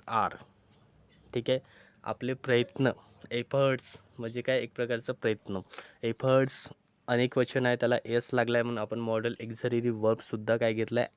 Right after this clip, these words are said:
आर आला आहे त्याच्या ठिकाणी. म्हणजे या ठिकाणी वाक्य बरोबर आहे, our efforts are aimed to bring. आता बघा, aimed, एम म्हणजे काय? एम म्हणजे एक प्रकारचं लक्ष. ठीक आहे,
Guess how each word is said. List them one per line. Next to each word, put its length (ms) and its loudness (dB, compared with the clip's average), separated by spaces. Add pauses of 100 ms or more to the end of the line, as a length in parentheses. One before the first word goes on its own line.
आर 280 4
आला 200 0
आहे 120 -4
त्याच्या 220 -6
ठिकाणी. 260 -2
म्हणजे 220 -4
या 80 2
ठिकाणी 340 -2
वाक्य 280 -6
बरोबर 320 0
आहे, 280 -12 (360)
our 280 4
efforts 460 0 (180)
are 200 6 (680)
aimed 500 4 (420)
to 100 2 (140)
bring. 180 4 (100)
आता 160 2
बघा, 200 -2 (220)
aimed, 280 2 (960)
एम 240 4
म्हणजे 260 -2
काय? 220 0 (340)
एम 200 -2
म्हणजे 240 -2
एक 120 -6
प्रकारचं 380 0
लक्ष. 400 -4 (1700)
ठीक 140 -4
आहे, 100 2